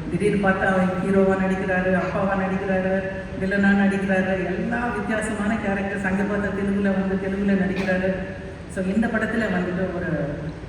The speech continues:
அருமையான ஒரு கேரக்டர், ரொம்ப அழகா பண்ணியிருக்காரு. தேங்க்ஸ் கனி. ஆஹ், இவங்கெல்லாம் எனக்கு ரொம்ப பழகப்பட்டவங்க. யோகி பாபு, அவர் கூட தான் நான் இதை ஃபர்ஸ்ட் டைம் வந்து ஒர்க் பண்றோம்.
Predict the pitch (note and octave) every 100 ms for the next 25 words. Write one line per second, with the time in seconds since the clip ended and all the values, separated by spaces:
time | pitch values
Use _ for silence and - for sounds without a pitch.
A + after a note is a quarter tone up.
0 | - E3+ F#3+ G3+ G3+ G#3 F3+ D#3+ E3+ E3
1 | E3 F3+ F#3 - - D3 E3 F3+ D3+ -
2 | F3+ E3 D#3 D#3 - D#3 C#3 E3+ F#3 G#3
3 | - - - - - D#3+ E3+ F#3 - E3
4 | E3+ E3 F3 - - - - - - -
5 | - - D3+ D3+ C#3+ D3 E3+ F#3 G3 A3+
6 | A3+ G#3 G3+ F#3+ G#3 G3+ G3 G#3 G#3 F#3+
7 | F#3+ E3+ E3 F#3 G3+ G3+ - - F#3+ A3+
8 | G#3+ E3+ D3 D#3 D3 D3 - - - -
9 | - - E3+ A3 A3+ A#3 A#3 A3+ A#3 A#3
10 | - - - - E3+ E3 E3 D#3+ F3 -
11 | G#3 G3 E3+ E3 F3 E3+ - - - F#3
12 | F3 E3 D#3+